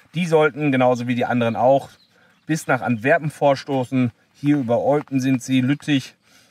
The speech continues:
Und, ähm, da, wo sie dann entsprechend aufgehalten worden werden wir uns anschauen. Wir werden uns aber auch den Weg der siebten Armee anschauen, denn Bastogne möchte ich euch unbedingt zeigen. Und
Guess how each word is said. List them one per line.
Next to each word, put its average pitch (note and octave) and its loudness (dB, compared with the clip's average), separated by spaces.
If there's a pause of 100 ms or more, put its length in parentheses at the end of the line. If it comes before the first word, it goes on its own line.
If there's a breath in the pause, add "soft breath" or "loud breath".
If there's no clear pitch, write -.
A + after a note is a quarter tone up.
(220 soft breath)
Und, A2+ -4
ähm, A2 -4 (340)
da, B2 2
wo A#2+ -2
sie G#2+ -6
dann G#2 0
entsprechend G2 -12
aufgehalten A2 -2
worden G#2+ 0 (360 soft breath)
werden G2+ -6
wir G2 -6
uns F#2+ -12
anschauen. F#2+ -8
Wir G#2+ -6
werden E3+ 4
uns D3+ -4
aber B2 0
auch C#3 4
den A#2 -6
Weg C3+ -4
der B2 -2
siebten C#3+ -4
Armee C#3+ 2
anschauen, B2 0
denn A2+ -2 (380 soft breath)
Bastogne D#3 2
möchte C#3+ 0
ich C3 -10
euch B2 -2
unbedingt D3 0
zeigen. B2+ 0 (360 soft breath)
Und A#2 -4